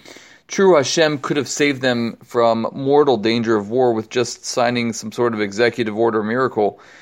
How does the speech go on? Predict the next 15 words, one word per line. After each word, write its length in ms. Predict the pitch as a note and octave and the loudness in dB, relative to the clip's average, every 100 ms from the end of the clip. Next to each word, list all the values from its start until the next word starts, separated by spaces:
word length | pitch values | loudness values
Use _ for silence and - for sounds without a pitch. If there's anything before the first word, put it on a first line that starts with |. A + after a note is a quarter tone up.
| - _ | -20 _
but 100 | B2 | -4
he 100 | C3 | 0
was 140 | B2 | -2
most 320 | A#2+ C#3+ E3+ - | 0 2 2 -2
concerned 420 | C3+ - D3 C3+ | -6 -2 -2 0
about 380 | A#2 B2+ B2+ - | 0 2 2 -2
the 200 | B2+ - | -8 -6
imminent 360 | D#3 D3+ B2+ | -4 -4 -6
spiritual 580 | - - D#3 E3 D#3 B2 | -8 -6 -2 -2 0 -2
danger 360 | A2+ A2 A2 A2 | 0 0 0 -2
of 100 | G#2 | -2
the 80 | |
Jews 320 | G2+ B2 B2+ G#2+ | -6 -4 -4 -4
being 400 | A#2 A#2 A2 A2+ | -4 -2 -2 -2
near 520 | D3+ F3 A#2+ A#2 | 2 2 4 2